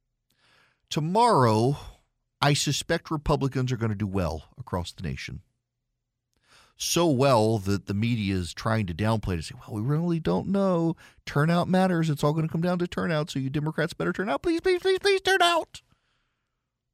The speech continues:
I think the Republicans do well. And they take back Congress. And Biden will have to come to the middle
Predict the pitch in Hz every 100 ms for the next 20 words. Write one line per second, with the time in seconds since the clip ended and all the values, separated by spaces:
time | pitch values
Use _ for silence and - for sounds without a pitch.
0 | _ _ _ _ _ _ _ _ _ _
1 | - 85 120 139 139 139 147 151 143 -
2 | 185 262 185 - _ _ _ _ _ _
3 | _ _ _ _ _ _ _ 113 110 120
4 | 165 - 165 - 190 196 180 87 - -
5 | - _ _ _ _ _ _ _ _ _
6 | _ _ _ _ _ _ - 123 123 -
7 | 120 113 165 208 185 151 180 - 120 127
8 | 123 143 - 151 139 139 _ _ _ _
9 | - 165 165 160 156 _ _ _ _ 170
10 | 151 170 220 127 -